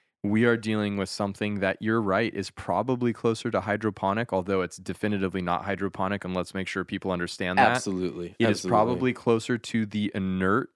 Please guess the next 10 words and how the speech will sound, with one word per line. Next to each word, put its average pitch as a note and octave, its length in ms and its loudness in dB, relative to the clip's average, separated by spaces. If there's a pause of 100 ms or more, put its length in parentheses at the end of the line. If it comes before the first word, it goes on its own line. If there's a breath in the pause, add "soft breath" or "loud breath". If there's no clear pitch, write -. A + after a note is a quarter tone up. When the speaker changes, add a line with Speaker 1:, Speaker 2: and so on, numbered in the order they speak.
Speaker 1:
growing A2+ 640 2
medium A#2 480 -2
of F#2+ 220 2
hydroponic, G#2 960 -2 (480)
uh, F2+ 320 4
cultivation A2 920 0
than G2+ 140 0
it G2+ 200 -2
is A2 360 2
to G2 480 0